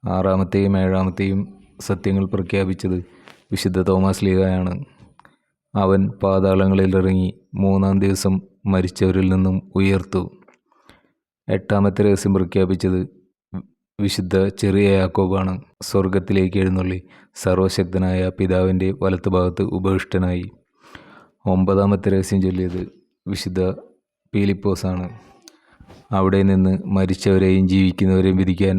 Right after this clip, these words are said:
അവൻ വീണ്ടും വരും. പത്താമത്തേത് വിശുദ്ധ ബർത്തലോമിയ. "പരിശുദ്ധാത്മാവിൽ ഞാൻ വിശ്വസിക്കുന്നു."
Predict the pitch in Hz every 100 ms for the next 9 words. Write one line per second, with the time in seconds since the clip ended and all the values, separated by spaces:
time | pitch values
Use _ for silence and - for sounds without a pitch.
0 | 98 92 92 92 95 92 90 92 92 -
1 | - _ - - - _ _ _ _ 101
2 | 95 - 98 98 98 95 92 - 98 -
3 | 90 92 92 90 - 92 90 92 95 -
4 | - _ - - _ - 98 90 98 92
5 | 95 92 92 92 92 92 90 90 - 87
6 | 95 92 90